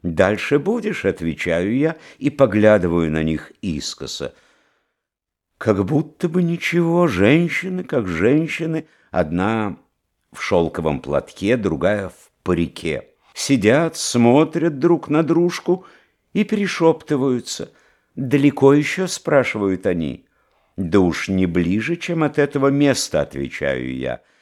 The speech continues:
"Вот сейчас поедем с горы, а потом в гору. Затем снова спуск и снова подъём. И лишь потом будет большой подъём, а уж оттуда дорога пойдёт прямо,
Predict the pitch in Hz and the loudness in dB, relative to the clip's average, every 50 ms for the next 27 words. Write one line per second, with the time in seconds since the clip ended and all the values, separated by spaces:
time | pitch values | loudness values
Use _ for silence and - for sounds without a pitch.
0 | _ _ - - 190 175 240 - - 139 123 - - 113 131 135 - - - - | _ _ 2 6 6 6 4 2 -2 -2 -2 0 2 4 4 4 2 0 -2 0
1 | 95 92 85 92 110 113 92 101 95 87 76 62 58 64 76 73 73 73 85 107 | 0 2 2 2 0 0 0 -2 -2 -2 -2 -4 -4 0 0 0 2 2 2 4
2 | 123 139 143 143 147 147 - - - - - 87 - 73 - - 92 98 107 95 | 4 4 6 4 4 2 0 -2 -4 -2 -2 -2 -2 -2 -4 -2 -2 -2 -2 -2
3 | 76 73 78 67 64 76 82 82 82 80 76 69 71 69 62 - _ _ _ _ | -2 -4 -6 -6 -2 0 2 2 2 2 0 -2 -4 -8 -8 -10 _ _ _ _
4 | - - 87 90 113 110 - 165 165 160 156 - - - 131 135 135 135 135 127 | -10 -6 0 0 0 2 2 2 2 2 0 -2 -2 0 2 2 4 4 4 2
5 | 120 120 113 - - - - 123 143 160 170 180 185 180 - - - 127 117 - | 2 0 -2 -2 -6 -6 0 2 4 6 6 4 2 0 -6 -4 -2 -2 -2 -2
6 | - - 107 110 120 127 127 117 - 120 110 92 82 82 82 87 95 95 95 90 | -2 -2 0 0 2 2 0 0 0 0 0 0 2 2 2 4 4 4 4 2
7 | 90 78 - _ _ _ _ _ - - 101 95 95 95 87 - - - - 73 | 0 -2 -4 _ _ _ _ _ -4 -2 0 2 2 2 0 -2 -4 -10 -6 -6
8 | 73 - - - 95 98 104 107 107 104 95 87 78 71 65 64 64 64 62 67 | -6 -6 -2 2 4 6 8 8 6 6 4 2 0 -2 -6 -8 -8 -10 -8 -8
9 | 73 71 67 76 67 64 58 69 69 65 - - - 220 - 269 - - 202 196 | -8 -6 -6 -8 -8 -6 -8 -8 -8 -8 -10 -6 -2 0 0 2 0 -2 -6 -8
10 | 190 - - _ - - 131 127 117 104 98 95 107 120 127 127 120 110 107 98 | -10 -12 -14 _ 0 2 2 4 4 2 2 4 6 6 8 8 6 6 4 2
11 | 87 76 67 _ _ _ _ _ _ _ - - 101 95 92 85 - - 92 82 | 2 -2 -4 _ _ _ _ _ _ _ -2 0 2 2 2 0 -2 -4 -4 -4
12 | - - _ - - 202 220 214 165 180 147 120 127 123 123 123 117 101 98 92 | -6 -8 _ 0 2 2 4 6 6 6 6 6 4 4 4 4 2 2 0 -2
13 | 90 - 95 90 90 78 80 80 78 71 - _ - - 80 78 95 127 151 170 | 0 0 0 0 0 -2 -2 -4 -4 -6 -8 _ -10 -6 -2 0 2 2 2 2
14 | 175 170 165 160 151 151 143 135 131 127 123 107 90 | 2 2 2 2 2 0 0 2 2 0 0 -2 -4